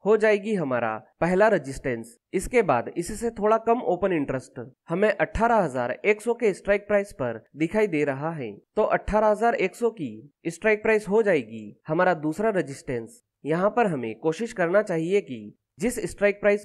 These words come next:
पर at the money है उससे बिल्कुल पास का सबसे ज्यादा ओपन इंटरेस्ट वाला स्ट्राइक प्राइस देखें, इससे हमारे रेजिस्टेंस की एक्यूरेसी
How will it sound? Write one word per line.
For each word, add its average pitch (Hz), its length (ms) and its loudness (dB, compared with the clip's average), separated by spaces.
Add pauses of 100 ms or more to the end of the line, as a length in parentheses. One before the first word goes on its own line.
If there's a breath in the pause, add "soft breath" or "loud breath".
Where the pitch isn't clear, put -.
(120)
पर 123 320 -4
at 208 200 2
the 240 80 4
money 196 240 -2
है 117 320 -6 (240)
उससे 226 340 -2
बिल्कुल 220 360 -2 (120)
पास 214 260 6
का 127 180 -4 (300)
सबसे 240 360 -2
ज्यादा 185 320 2
ओपन 220 300 0
इंटरेस्ट 202 380 -2
वाला 107 360 -4 (260 soft breath)
स्ट्राइक 214 360 0
प्राइस 208 220 2
देखें, 135 460 -6 (220)
इससे 233 320 -2
हमारे 123 400 -2
रेजिस्टेंस 202 560 -4
की 233 140 -10
एक्यूरेसी 151 600 -4